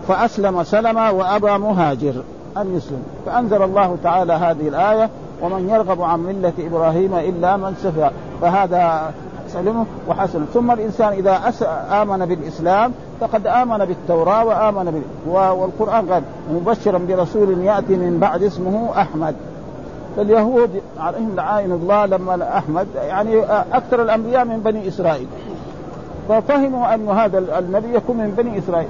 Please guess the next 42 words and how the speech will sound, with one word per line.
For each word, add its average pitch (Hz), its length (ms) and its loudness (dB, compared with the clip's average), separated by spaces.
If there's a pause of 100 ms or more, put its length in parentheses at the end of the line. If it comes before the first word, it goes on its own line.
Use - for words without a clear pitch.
فلما 277 380 2
جاء 240 320 4
من 202 400 -6
العرب، 180 380 2 (540)
نعم، 208 240 0 (100)
قالوا: 233 220 4
"لا، 240 160 2 (260)
ليس 240 200 2
هذا 202 280 2
النبي 185 320 -4
اللي 165 160 0
بشر 160 380 -4
به"، 147 180 -6 (520)
و-، 208 320 4
وحرفوا 214 460 2
في 175 80 -2
التوراة 190 520 2
وحرفوا 180 500 0
في 185 120 -2
الإنجيل 165 580 4 (380)
إلى 202 340 4
غير 156 180 -4 (160)
ذلك 214 280 2
من 175 160 -4
الإيه. 180 400 -2 (360)
ف-، 170 340 -2
فهذا: 196 300 2
"ومن 175 200 0
يرغب 190 400 2
عن 175 200 0
ملة 196 300 0
إبراهيم 170 600 2
إلا 190 480 0
من 170 180 -4
سفه 196 480 0
نفسه"، 151 300 -4
يعني 214 340 0
سفه 220 300 2
نفسه 220 260 0
معناه 220 220 0
أهلك 202 480 2
نفسه 170 340 -4